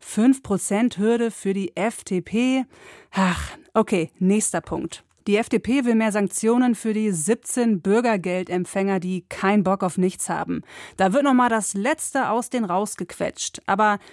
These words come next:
nichts zum Thema Reichensteuer, nichts zu Cum-Ex. Wie viel ging dem Staat noch mal so verloren?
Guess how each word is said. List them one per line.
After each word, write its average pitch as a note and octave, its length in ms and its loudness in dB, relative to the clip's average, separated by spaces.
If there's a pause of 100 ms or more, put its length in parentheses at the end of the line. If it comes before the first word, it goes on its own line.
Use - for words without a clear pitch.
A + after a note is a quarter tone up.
(160)
nichts B3+ 480 4
zum D4+ 160 4
Thema C4+ 280 2
Reichensteuer, G3+ 760 -2 (240)
nichts A3+ 480 2
zu A3+ 100 -2
Cum-Ex. - 760 -4 (320)
Wie A3+ 200 4
viel E4+ 240 4
ging E4 220 8
dem E4 180 8
Staat D4+ 500 -2
noch F4+ 120 2
mal F4 180 6
so D#4+ 160 2
verloren? D#4+ 840 0